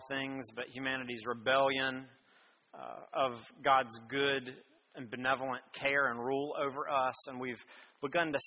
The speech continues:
see some of the effects of sin as it's played out. But we've also seen a lot of God's redemption and His care and His mercy and His commitment to His covenant promises of,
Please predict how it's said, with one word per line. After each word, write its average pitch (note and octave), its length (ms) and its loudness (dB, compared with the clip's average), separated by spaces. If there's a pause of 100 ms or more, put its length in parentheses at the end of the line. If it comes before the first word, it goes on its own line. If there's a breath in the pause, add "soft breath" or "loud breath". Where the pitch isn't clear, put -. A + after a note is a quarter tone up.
see D#3 200 -2 (120)
some D3 140 -2
of C#3 60 -4
the C3+ 100 0
effects - 720 2
of A#2+ 80 -6 (180)
sin C#3 320 2
as G#2+ 120 -8
it's - 300 -8 (300 loud breath)
played C#3+ 300 4 (100)
out. A#2 320 6
But C#3 120 -8
we've B2 140 -4
also F3+ 280 2 (220)
seen C#3+ 160 0
a A#2+ 60 2
lot A#2 460 4
of A2+ 200 -8
God's B2 340 4 (180)
redemption C3 760 -6 (300 loud breath)
and B2+ 100 -10
His A#2+ 180 -8
care B2+ 280 0
and A#2+ 80 -4
His G#2+ 120 -8
mercy A#2 400 -2
and A2+ 80 -10
His A2 160 -12
commitment B2 520 -8
to A#2+ 100 -10
His A2+ 160 -8 (420 loud breath)
covenant C#3+ 400 2
promises A#2 640 0
of, G#2+ 100 -6